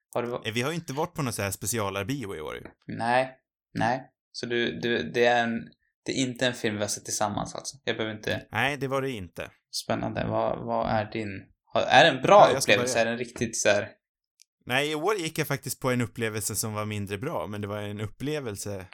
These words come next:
Speaker 1: Ah,
Speaker 2: nonetheless.
Speaker 1: spännande, ja.
Speaker 2: Jag vände lite på det. Eh, min, eh, filmupplevelse i år var en, eh, film som för många andra säkert lämnade en upplevelse som var mer, eh,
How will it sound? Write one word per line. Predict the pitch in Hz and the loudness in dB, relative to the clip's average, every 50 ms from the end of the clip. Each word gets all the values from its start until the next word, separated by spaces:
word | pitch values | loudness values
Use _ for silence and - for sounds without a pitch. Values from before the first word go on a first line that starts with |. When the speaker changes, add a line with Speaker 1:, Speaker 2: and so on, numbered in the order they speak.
| - | -20
Speaker 1:
Ah, | - - 117 117 120 127 135 | -18 -16 -14 -12 -10 -8 -6
Speaker 2:
nonetheless. | 107 104 101 98 113 131 143 117 - - - - - - - | -6 -6 -4 -4 -4 -4 -6 -6 -8 -8 -8 -8 -8 -8 -8
Speaker 1:
spännande, | - 117 120 127 123 117 113 - - | -6 -6 -6 -6 -8 -10 -10 -8 -4
ja. | - 117 127 151 156 - _ _ _ _ - - 107 | -2 -2 -2 -2 -4 -8 _ _ _ _ -16 -12 -8
Speaker 2:
Jag | 120 | -4
vände | 117 135 135 123 123 135 | -2 0 0 0 0 -2
lite | 151 196 190 - | -2 -2 -6 -10
på | 123 - 107 101 | -8 -6 -4 -4
det. | 87 71 - - _ - - - _ _ - _ _ - | -4 -6 -8 -12 _ -20 -20 -20 _ _ -20 _ _ -8
Eh, | 104 101 101 104 | -6 -6 -4 -4
min, | 117 135 151 160 160 156 | -4 -4 -4 -4 -6 -4
eh, | 147 139 127 | -4 -4 -4
filmupplevelse | - 127 - 160 147 120 120 117 107 - 131 139 135 131 131 120 - - 117 | -4 -4 -2 -2 0 0 0 -2 -2 -4 -4 -2 -2 -4 -4 -6 -6 -4 -4
i | 110 110 | -4 -4
år | 123 143 127 104 101 92 92 85 - _ _ _ _ _ _ _ _ | -4 -4 -4 -2 -4 -4 -4 -6 -10 _ _ _ _ _ _ _ _
var | - 110 104 101 98 95 95 92 87 87 - _ _ _ _ _ _ _ - | -6 -2 -2 0 0 0 -2 -4 -6 -8 -14 _ _ _ _ _ _ _ -12
en, | 107 101 98 95 95 95 | -10 -10 -8 -10 -12 -12
eh, | 95 92 92 92 92 80 - - _ _ _ _ _ _ _ _ - - - | -10 -10 -8 -8 -10 -10 -12 -16 _ _ _ _ _ _ _ _ -20 -10 -6
film | 156 156 151 135 123 117 110 | -6 -4 -2 -2 -4 -2 -2
som | 101 - 120 113 110 107 107 104 | -2 0 0 -2 -2 -4 -6 -6
för | - - 123 | -6 -4 -2
många | 120 123 120 120 120 120 | 0 0 0 0 0 2
andra | 127 127 117 110 113 135 175 185 | 2 2 2 0 0 0 0 2
säkert | - 131 113 101 - - 113 98 - | 2 2 2 0 -2 -6 -8 -6 -4
lämnade | 110 104 101 98 98 95 95 95 | -4 -4 -4 -4 -6 -6 -6 -6
en | 95 | -6
upplevelse | 95 90 - - 98 95 92 95 - - 95 | -8 -10 -8 -6 -6 -6 -6 -6 -6 -6 -6
som | - - 98 92 92 90 85 - _ _ _ _ _ _ _ - | -6 -6 -6 -8 -10 -12 -14 -18 _ _ _ _ _ _ _ -14
var | 98 98 | -14 -12
mer, | 95 98 95 95 95 92 95 95 | -12 -12 -10 -8 -8 -8 -8 -8
eh, | 92 92 92 92 92 92 | -10 -10 -10 -10 -10 -10